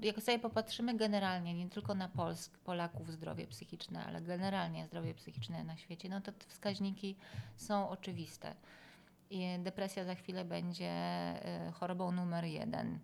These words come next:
jeśli chodzi w ogóle o za-, zapadalność na tę chorobę. Oczywiście możemy tutaj długo mówić o tym, że to jest związane,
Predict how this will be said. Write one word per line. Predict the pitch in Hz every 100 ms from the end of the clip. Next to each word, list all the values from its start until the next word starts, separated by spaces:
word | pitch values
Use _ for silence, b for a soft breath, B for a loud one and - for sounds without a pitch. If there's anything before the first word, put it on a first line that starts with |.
| - 180 165
jeśli | 160 - 170
chodzi | 165 165 165 170 170
w | 165
ogóle | 160 165 170
o | 160 160
za-, | 170 -
zapadalność | - 170 165 160 156 160 -
na | -
tę | 165
chorobę. | 165 165 165
Oczywiście | - 202 196 196
możemy | 190 180 180
tutaj | 175 - 175 175 B B B -
długo | 175 180 180 175 175 175
mówić | 175 175 170 -
o | - 175
tym, | 180 175 170 170 170 170 170
że | 175
to | 175
jest | 175 170
związane, | 170 165 165 170 170 170